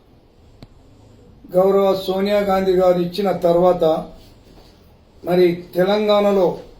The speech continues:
రాజ్యం ఏలుతున్న మా ముఖ్యమంత్రి కేసీఆర్ గారు చేసే ఎలాంటి విషయాలు ఉన్నాయంటే చెప్పడానికి వీలు లేకుండా ప్రతి మానవులు,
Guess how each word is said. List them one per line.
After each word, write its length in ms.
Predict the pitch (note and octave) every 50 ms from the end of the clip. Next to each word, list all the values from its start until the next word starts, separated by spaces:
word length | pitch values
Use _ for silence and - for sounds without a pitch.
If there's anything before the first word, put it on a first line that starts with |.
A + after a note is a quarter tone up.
| - - - - - - - - - -
రాజ్యం 500 | - C#3 D#3 E3+ F3 F3 - G3 G#3 F#3+
ఏలుతున్న 600 | F#3 F#3 F#3 F3 F3 F#3+ F#3+ F#3+ F#3 F3 D#3+ - - - - - - - - _ _ - _ _ _ - _ - _ _ _ _ _ _ _ _ _ _ _ _ _ _ _ _ _ _
మా 200 | - E3+ F3+ F3+
ముఖ్యమంత్రి 920 | F3 E3+ E3+ E3+ - - G#3 G#3 G3+ G3+ G3 - G3 G3 F#3 F3 E3+ - - - - _ _ _ _ _ _ _ _ _ _ -
కేసీఆర్ 580 | - F#3+ G3 F#3+ F3+ - G3 G#3 G3+ F#3+ G3 F#3
గారు 260 | F3 F#3+ F#3 F#3 F3+
చేసే 680 | F3 F3 - - F3+ F3+ F3 - D3 - - - - - - - - - - - - - - - - - - - - - _ _ _ - _ _ _ _ _ - _ _ _ _ D#3
ఎలాంటి 720 | E3+ F#3+ G#3 A3 A3 G3 A3 A3 G3+ F3+ F3 F3 - - - - - - - - - - _ _ _ _ _ _ - - - _ _ _ _ _ _ _ _ _ _ -
విషయాలు 380 | E3+ F#3 F3+ - A3 G#3 G#3 G#3
ఉన్నాయంటే 420 | G3+ G3+ G3+ G3 F#3+ F3+ F3 G#3
చెప్పడానికి 760 | G3+ G3+ - - F3+ F3 G3+ G#3 G#3+ A3 A3+ A#3 A#3+ A3 A3+
వీలు 260 | G#3+ G#3 G#3 G3+ F#3+
లేకుండా 400 | F#3 F3 F3 F3 D#3 C#3 B2 A2 - - - - - _ - - - - - - - -
ప్రతి 360 | F#3 F3+ F3+ - G#3 G#3 F#3
మానవులు, 680 | F3+ F#3 G3 G3+ G#3 G3+ G3 G3 G3 F#3+ F#3+ F#3+ -